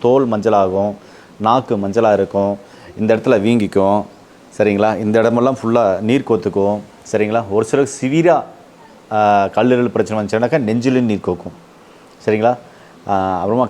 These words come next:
கால்ல ஒரு சிலருக்கு வீங்கும், ஒரு சிலருக்கு பார்த்தீங்கன்னாக்கா இந்த லிவர் இருக்கிற இடத்துல பயங்கரமா வலிக்க ஆரம்பிக்கும், சாப்பிடவே முடியாது, வாமிட் வாமிட்டா வரும், தூங்கவே முடியாது, ஒல்லி ஆயிடுவாங்க.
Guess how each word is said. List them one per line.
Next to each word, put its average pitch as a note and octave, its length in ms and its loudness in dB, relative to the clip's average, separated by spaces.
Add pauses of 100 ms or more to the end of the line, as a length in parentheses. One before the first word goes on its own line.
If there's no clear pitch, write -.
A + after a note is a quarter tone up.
(120)
கால்ல C3 420 2
ஒரு G#2 120 0
சிலருக்கு G#2+ 400 -2
வீங்கும், G#2 500 -2 (140)
ஒரு G#2 140 -2
சிலருக்கு B2 360 0
பார்த்தீங்கன்னாக்கா A2 500 2
இந்த F#2+ 200 -2
லிவர் A#2+ 260 2
இருக்கிற A#2 200 2
இடத்துல G#2+ 240 -2
பயங்கரமா G#2+ 380 -2
வலிக்க A#2 280 0
ஆரம்பிக்கும், G2+ 560 -2 (580)
சாப்பிடவே B2+ 400 2
முடியாது, G#2+ 280 2
வாமிட் A2+ 440 0
வாமிட்டா A2 360 2
வரும், G2+ 400 0 (300)
தூங்கவே C3 380 0
முடியாது, G#2 680 2 (240)
ஒல்லி B2 320 2
ஆயிடுவாங்க. G2+ 720 0